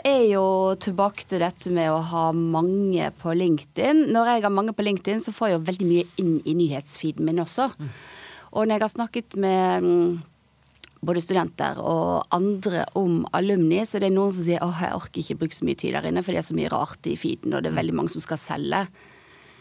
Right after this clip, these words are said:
Speaker 1: Ehm, har du noen tips? Jeg vet at du snakker om å røkte nyhetsfeeden. Kan ikke du fortelle litt hva du mener med det?
Speaker 2: Jo, da mener jeg, altså, det må ha mange. Jeg ville jo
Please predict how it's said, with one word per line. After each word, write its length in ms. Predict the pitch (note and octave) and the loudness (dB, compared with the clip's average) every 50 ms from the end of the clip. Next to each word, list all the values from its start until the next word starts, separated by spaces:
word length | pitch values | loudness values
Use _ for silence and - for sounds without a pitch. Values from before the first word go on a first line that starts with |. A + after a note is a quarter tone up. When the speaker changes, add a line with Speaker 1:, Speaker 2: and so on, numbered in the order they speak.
| - - _ - | -20 -20 _ -10
Speaker 1:
Ehm, 840 | - F#3 F#3 F3+ F3 F3 F3 E3+ E3 E3 E3 E3 D#3+ D#3+ E3 D#3+ D#3 D#3 - - - - - - - - - _ | -6 -4 -2 -2 0 -2 -2 0 0 0 0 2 0 0 -2 -4 -6 -10 -14 -14 -14 -14 -14 -14 -20 -20 -20 _
har 420 | - - - - - C4 B3+ B3 A#3 | -20 -16 -14 -8 -2 0 0 0 0
du 160 | G3 F3+ F#3+ F#3+ | 0 0 2 2
noen 240 | F#3 F#3 F#3 F#3 F#3 | 4 4 2 2 0
tips? 380 | - G#3+ F#3 F3+ - - - - | -2 -4 -4 -2 -2 -4 -2 0
Jeg 120 | G3 G3+ | 0 0
vet 240 | G#3 A3+ A3 G#3 - | 2 0 0 0 -2
at 120 | G3 F3 - - | -6 -6 -6 -6
du 380 | - G#3 G#3 G3+ F#3+ F#3 F#3 | -4 -2 -2 0 0 0 0
snakker 420 | F#3 F3+ - F#3+ F#3+ G3+ - - G3+ | -2 0 0 0 -2 -2 -2 -2 0
om 80 | F#3 E3+ | 2 2
å 80 | E3 E3+ | 2 2
røkte 680 | E3 F3 F#3+ A3+ - _ - - - - - - F3+ D#3+ | 0 0 -2 -2 -4 _ -12 -12 -12 -8 -2 0 2 2
nyhetsfeeden. 1200 | E3+ F3+ F3+ E3+ D#3+ D3 D3 - - - - - - - D#3+ D3+ C#3+ D3 _ - - A3 D4+ C4+ - - _ - - - - | 4 4 2 2 0 0 -2 -4 -6 -6 -6 -8 -6 -6 -6 -6 -6 -12 _ -2 4 6 6 6 4 0 _ -20 -20 -18 -10
Kan 120 | - A#3 A#3 | -6 -6 -4
ikke 120 | - A3+ G#3 | -4 -4 -6
du 60 | G3+ | -6
fortelle 360 | - G3 F#3 - G3 F3 E3+ C#3+ | -6 -6 -4 -4 -2 -2 -2 -2
litt 180 | D3+ E3+ - | -4 -4 -4
hva 80 | - - | -4 -4
du 60 | D#3+ E3 | -4 -2
mener 180 | - - - - | -4 -4 -4 -6
med 100 | - - | -8 -10
det? 60 | - - - - - D#3+ | -12 -16 -18 -10 -6 -4
Speaker 2:
Jo, 300 | D#3+ E3+ F3+ F#3+ F3 - - - | -2 -2 -2 -4 -6 -8 -12 -12
da 340 | - C3+ D3 E3 E3 E3 E3+ | -8 -6 -4 -2 -2 -4 -4
mener 380 | E3 D#3 D#3 C#3+ A#2+ G#2 G#2+ G#2+ | -4 -6 -4 -6 -4 -4 -4 -6
jeg, 80 | - | -6
altså, 280 | - - B2 - C3+ C3 B2+ B2+ B2 A#2+ A#2 A2 - _ _ _ _ _ _ _ _ _ _ _ _ _ _ _ _ _ _ _ _ _ _ _ _ _ _ - | -6 -8 -8 -6 -6 -6 -6 -4 -6 -6 -8 -10 -14 _ _ _ _ _ _ _ _ _ _ _ _ _ _ _ _ _ _ _ _ _ _ _ _ _ _ -8
det 140 | - C3 C3 | -6 -4 -2
må 80 | C3+ C#3 | -2 -2
ha 60 | C#3 | 0
mange. 260 | C#3+ C3+ A#2 G#2 G#2 - | 0 -2 -2 -2 -4 -4
Jeg 300 | F2+ A#2+ B2+ C#3+ D#3+ E3 E3 | -4 -4 -4 -4 -4 -4 -4
ville 320 | F3 D#3 B2+ A2+ A2 A2+ | -4 -4 -4 -4 -4 -4
jo 140 | A#2+ C3 C#3+ | -4 -2 -4